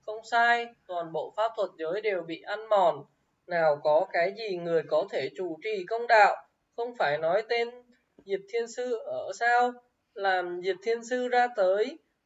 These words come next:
làm Diệp Thiên Sư ra tới, chúng ta liền tin, cũng chỉ có hắn vẫn luôn luôn đối kháng pháp thuật hiệp hội." Đại gia lập tức ồn ào,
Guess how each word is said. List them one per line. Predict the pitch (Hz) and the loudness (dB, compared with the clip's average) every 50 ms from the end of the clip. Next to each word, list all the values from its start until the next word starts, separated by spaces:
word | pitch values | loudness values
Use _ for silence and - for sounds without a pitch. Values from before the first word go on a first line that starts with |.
| _ _ _ _ _ _ _ _ _ | _ _ _ _ _ _ _ _ _
làm | - 196 185 190 185 180 180 180 | -6 -2 0 2 2 2 0 -2
Diệp | 190 185 180 - | -2 -4 -4 -4
Thiên | 233 226 233 | -6 -6 -4
Sư | 226 233 247 247 | -4 -6 -6 -2
ra | 233 240 240 240 | 2 2 2 2
tới, | 233 233 202 185 202 220 254 - _ - | 2 2 0 2 2 0 -2 -6 _ -8
chúng | 208 196 214 - | -8 -6 -2 2
ta | 247 240 233 233 | 2 4 4 4
liền | 226 214 208 185 180 | 4 2 0 -2 -2
tin, | - - 240 240 247 240 240 247 _ _ _ _ _ _ _ | -8 -10 -10 -10 -10 -10 -14 -20 _ _ _ _ _ _ _
cũng | - 165 - - - | -16 -16 -16 -14 -10
chỉ | - 156 151 147 | -10 -10 -6 -2
có | 156 170 196 | 0 0 0
hắn | 202 202 190 175 202 233 233 | 0 0 -2 -2 -2 -4 -4
vẫn | 196 165 170 208 226 | -4 -4 -4 -4 -4
luôn | 233 240 240 240 240 240 240 233 | -2 -2 -2 -4 -8 -16 -16 -12
luôn | 233 226 240 247 240 240 240 - _ _ _ _ _ _ _ - | -6 -4 -2 -2 -2 -4 -6 -18 _ _ _ _ _ _ _ -6
đối | - 170 175 196 214 | -4 -2 -2 -2 -2
kháng | - 202 175 170 180 208 233 254 254 | 0 0 2 2 2 0 -4 -6 -2
pháp | - 254 254 254 254 | 0 0 0 0 -2
thuật | 233 202 - - | -4 -4 -4 -4
hiệp | 202 190 180 185 | -10 -10 -6 -4
hội." | 196 190 185 180 156 - - _ _ _ _ _ _ _ _ _ _ _ _ _ _ _ _ _ _ _ _ _ _ _ _ _ _ _ _ _ _ _ _ _ _ _ _ - | -2 0 0 -2 -4 -8 -12 _ _ _ _ _ _ _ _ _ _ _ _ _ _ _ _ _ _ _ _ _ _ _ _ _ _ _ _ _ _ _ _ _ _ _ _ -4
Đại | 185 180 131 - 180 | -2 -2 0 0 2
gia | 220 240 247 247 | 2 4 4 4
lập | 240 220 196 - - | 4 4 2 0 0
tức | - 269 294 - | -6 -6 -6 -4
ồn | - 208 196 180 165 | -2 -2 -2 0 0
ào, | 160 180 175 170 165 156 147 143 143 143 - | -2 0 2 4 4 4 4 2 -4 -8 -14